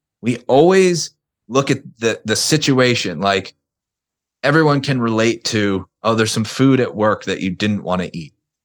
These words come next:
Candy in the break room. Somebody brought in donuts. Somebody brought in cookies. Somebody had a birthday. There was a cake there. And you had intended to not eat those things.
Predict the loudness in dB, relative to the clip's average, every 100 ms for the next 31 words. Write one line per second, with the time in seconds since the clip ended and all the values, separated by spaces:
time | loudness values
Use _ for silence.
0 | _ _ _ _ _ -6 -2 0 0 0
1 | 0 -2 0 0 2 0 2 2 0 -2
2 | 0 2 0 0 2 2 0 0 0 2
3 | 2 0 -2 -2 0 0 0 0 0 -2
4 | -2 -4 -2 -2 -2 -2 -2 -2 0 0
5 | 0 -2 -2 -2 -2 0 0 2 0 -4
6 | -4 -2 -2 -2 0 2 2 0 0 -2
7 | -2 -2 0 -2 -6 _ _ _ _ _
8 | _ _ _ -4 -2 0 2 4 2 2
9 | 0 0 0 -2 -4 0 -2 0 -2 -2
10 | -2 -6